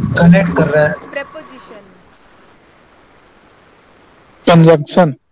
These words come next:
Speaker 2: नहीं, प्रीपोजिशन है। प्रीपोजिशन है, प्रीपोजिशन क्या था? रिलेशन बताता है आपका।
Speaker 1: यस मैम, यस मैम।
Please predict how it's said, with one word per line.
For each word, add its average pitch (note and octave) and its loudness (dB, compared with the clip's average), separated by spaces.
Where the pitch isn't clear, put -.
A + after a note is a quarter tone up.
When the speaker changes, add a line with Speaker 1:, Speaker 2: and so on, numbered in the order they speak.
Speaker 2:
नहीं, A3+ -18
प्रीपोजिशन A#3+ -20
है। F#3+ -20
प्रीपोजिशन C#4+ -20
है, D#4 -20
प्रीपोजिशन C#4+ -20
क्या C4+ -20
था? D#4+ -20
रिलेशन C4+ -20
बताता D4 -20
है D#4 -18
आपका। E4+ -20
Speaker 1:
यस F3 -4
मैम, E3 0
यस D3 -8
मैम। C#3+ -16